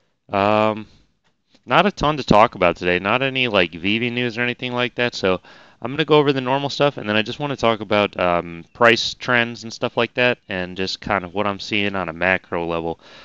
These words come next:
so you guys get a kind of a view of, of my perspective or what I'm seeing. Alrighty,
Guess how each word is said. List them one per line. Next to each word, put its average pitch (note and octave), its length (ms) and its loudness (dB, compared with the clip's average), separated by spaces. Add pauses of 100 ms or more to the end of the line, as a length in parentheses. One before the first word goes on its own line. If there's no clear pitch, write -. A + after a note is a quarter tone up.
(100)
so - 140 -2
you F#2+ 180 2
guys F2+ 160 2
get F2+ 180 0
a E2+ 60 -2
kind G2 240 -4
of E2+ 80 -2
a E2 80 -2
view F2+ 320 -4
of, E2 140 -4 (500)
of F2+ 180 -4
my F#2 300 2
perspective F2 720 -8
or F2 80 -4
what E2+ 240 -6
I'm F2 240 -4
seeing. - 320 -12 (1400)
Alrighty, A2 520 4